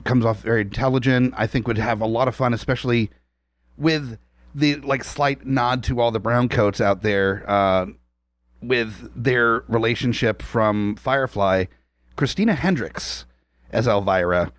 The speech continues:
uh, would be, I think, a lot of fun and, and sexy and strong-willed, and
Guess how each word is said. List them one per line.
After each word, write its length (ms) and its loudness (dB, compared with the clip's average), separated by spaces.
uh, 280 -2
would 160 -2
be, 500 -2
I 120 -2
think, 340 -2
a 60 -2
lot 580 0
of 140 -4
fun 520 2
and, 540 -2
and 240 -2
sexy 680 0
and 520 -4
strong-willed, 1160 0
and 320 -4